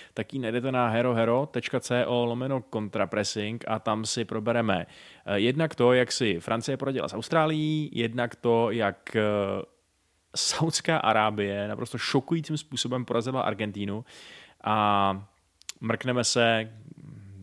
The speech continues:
jako, není to úplně World Cup téma, ale mrkneme se aspoň v krátkosti na kauzu Ronaldo, protože bylo oznámeno, že Cristiano Ronaldo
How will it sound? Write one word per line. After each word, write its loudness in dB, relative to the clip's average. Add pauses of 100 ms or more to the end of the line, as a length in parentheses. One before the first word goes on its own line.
(120)
jako, -6
není -4
to -4
úplně 2
World 0
Cup -2
téma, 2
ale -2
mrkneme -6
se -8
aspoň -8
v -14
krátkosti -2 (500)
na 4
kauzu 2
Ronaldo, 2
protože -6
bylo -2
oznámeno, -2
že -4
Cristiano -4
Ronaldo 0